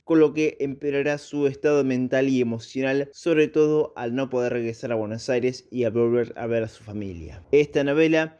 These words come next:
existencialista, situada en diferentes etapas, le siguen otras como El Silenciero, en la que un hombre se enfrenta a su peor enemigo, el ruido,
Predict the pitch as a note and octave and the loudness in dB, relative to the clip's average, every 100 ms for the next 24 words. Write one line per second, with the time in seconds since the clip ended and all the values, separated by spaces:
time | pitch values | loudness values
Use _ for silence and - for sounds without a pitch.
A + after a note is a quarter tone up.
0 | - C#3 - C#3+ D3+ C#3 D3+ D#3+ E3 E3 | -10 -10 -10 -10 -6 -2 2 4 2 0
1 | D3 D3 C#3 - F3 D#3+ D3 C3+ B2 C#3 | -4 -6 -8 0 2 2 0 -2 -4 0
2 | D3+ D#3 C#3+ C3+ E3 E3 F3 F3 - D3 | 0 0 -2 -2 -4 -4 -6 -6 -2 0
3 | D3 - F#3 E3 E3+ E3+ D#3+ - C#3+ C3+ | 0 -2 0 0 0 -2 -4 -2 -2 0
4 | C3+ A#2+ A#2 - B2 A#2 A#2 - F3 E3+ | 0 0 -2 -4 -2 -2 -2 2 4 4
5 | E3+ E3+ B2+ B2+ - C#3 C#3+ D3 C#3+ C#3 | 0 -2 -6 -4 -4 -4 -2 -2 0 2
6 | C3+ C#3 C3+ B2+ B2+ D3 D3+ C#3 B2+ A2+ | 2 0 0 0 -2 -2 -2 -2 -6 -4
7 | B2+ B2+ B2 A#2 C#3+ D3 C3 A2 A2 E3 | -2 0 0 0 0 0 0 0 2 2
8 | D#3 D#3 | 2 0